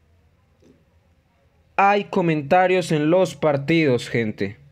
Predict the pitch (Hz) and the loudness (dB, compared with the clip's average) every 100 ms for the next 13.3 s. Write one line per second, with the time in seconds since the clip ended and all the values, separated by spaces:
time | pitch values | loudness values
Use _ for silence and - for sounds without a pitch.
0 | _ _ _ _ _ _ - _ _ _ | _ _ _ _ _ _ -20 _ _ _
1 | _ _ _ _ _ _ _ - 185 214 | _ _ _ _ _ _ _ -2 2 2
2 | 208 202 185 165 185 185 190 180 160 180 | 0 0 0 0 0 2 0 0 0 0
3 | - 175 139 170 185 175 185 165 180 - | 0 -4 -2 -2 0 0 -2 -2 -4 -2
4 | 180 160 139 185 208 220 208 - - - | -2 -4 -4 0 2 0 -2 -10 -20 -8
5 | 143 143 170 170 165 143 170 180 156 156 | -4 -2 -2 -2 -4 -2 -2 -2 -2 -2
6 | 160 165 160 - 135 147 165 160 156 147 | -2 -4 -4 -4 -2 0 0 -2 -4 -4
7 | 147 156 160 139 151 160 151 165 175 175 | -4 -2 0 0 -2 -4 -2 -2 -2 -2
8 | 139 156 175 170 196 190 - - - - | -2 -2 -4 -2 -4 -4 -10 -20 -20 -8
9 | 160 139 170 156 143 147 180 202 185 202 | -6 -2 0 0 0 0 0 0 0 0
10 | 196 165 202 185 208 202 - - - 180 | 0 0 -2 -2 -2 -2 -8 -10 -4 -2
11 | 190 190 196 185 - 143 180 180 165 170 | 0 0 0 -2 -4 -2 0 0 0 0
12 | 180 170 180 160 123 - 135 120 101 107 | -4 -2 -2 0 -2 0 0 0 -2 -4
13 | 95 87 82 | -4 -8 -12